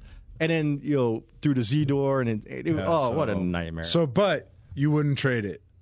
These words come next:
Speaker 1: No, absolutely not. No,
Speaker 2: You
Speaker 1: I
Speaker 2: got to go to all these different countries,
Speaker 1: Right,
Speaker 2: have
Speaker 1: yeah.
Speaker 2: all these different experiences,
Speaker 1: Right.
Speaker 2: and that's why your brain is a little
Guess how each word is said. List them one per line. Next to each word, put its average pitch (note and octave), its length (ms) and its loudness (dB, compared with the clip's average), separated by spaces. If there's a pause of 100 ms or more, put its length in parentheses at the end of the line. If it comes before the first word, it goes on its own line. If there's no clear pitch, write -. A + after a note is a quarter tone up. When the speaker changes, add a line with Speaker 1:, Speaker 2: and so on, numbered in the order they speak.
(100)
Speaker 1:
No, E3+ 280 2
absolutely B2 340 0
not. D#2+ 320 -4
No, B2+ 240 2
Speaker 2:
You A#2+ 60 0
Speaker 1:
I C#3+ 40 2
Speaker 2:
got C#3+ 160 2
to B2 60 -6
go C3 140 0
to B2 40 0
all C3+ 200 2
these C#3 160 0
different C#3+ 280 -4
countries, C3+ 280 0
Speaker 1:
Right, C3+ 220 0 (120)
Speaker 2:
have G#2+ 160 0
Speaker 1:
yeah. A#2 100 0
Speaker 2:
all B2+ 100 0
these C3 180 0
different B2 300 -6
experiences, B2 1000 -2
Speaker 1:
Right. - 1200 -20
Speaker 2:
and A2+ 100 -2
that's A2+ 180 -4
why A2+ 120 2
your G#2+ 280 0 (180)
brain A2+ 500 0
is G2+ 140 -6
a G#2+ 80 -2
little G2+ 580 -2